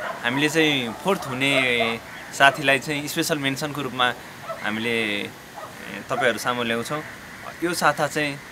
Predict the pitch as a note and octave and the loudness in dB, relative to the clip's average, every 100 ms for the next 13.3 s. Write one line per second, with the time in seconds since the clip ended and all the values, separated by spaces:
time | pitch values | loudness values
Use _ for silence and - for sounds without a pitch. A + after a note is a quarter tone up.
0 | - - - - - - E3+ D3+ D#3 D#3+ | -16 -16 -16 -16 -14 -6 0 4 8 6
1 | - D#3 C3+ C#3+ D3 C3 B2+ C#3 B2 A2 | 6 -2 -2 -6 -6 -6 -6 -6 0 0
2 | G2+ G2+ G2+ - - - - C#3+ C#3 A#2 | 2 -2 -6 -14 -16 -10 -2 0 4 4
3 | B2 B2 D3 - - - A2+ C#3 D3+ D#3 | 2 0 0 -2 -12 -8 6 10 10 10
4 | D3 D3+ B2+ G#2 F#2 - - - - - | 6 0 2 2 0 -8 -12 -14 -16 -16
5 | - A2+ C3+ D#3+ D3+ C3 A#2 G#2 - - | 0 4 4 4 4 0 -4 -8 -12 -16
6 | - - A#2 D3 D#3+ D#3 D3 C#3+ C#3+ A2+ | -16 -14 4 4 4 -2 2 2 2 -2
7 | G#2+ G#2+ D3+ E3 - - - A#2 B2+ D#3 | -4 -4 -4 -4 -8 -12 -6 0 2 6
8 | C#3+ C3+ C#3+ C3+ C3+ C3 B2 A2 A2 F#2+ | 4 6 4 2 -4 -2 0 -2 -4 -6
9 | F#2 F#2+ - - - - - - - - | -6 -8 -12 -14 -16 -16 -16 -16 -18 -18
10 | - - A2 D3 E3 F#3 D#3 - F#3+ D#3 | -18 -2 6 8 6 2 -2 -2 -2 4
11 | E3 E3+ C3+ B2+ - D3 B2+ C3+ A#2+ A2 | 4 4 2 -2 2 4 4 4 0 0
12 | G#2 G#2 D#3 D3+ - B2 D#3 F3+ D#3+ D3+ | -2 -4 -6 -8 -4 4 6 4 -2 0
13 | D#3+ - | 0 0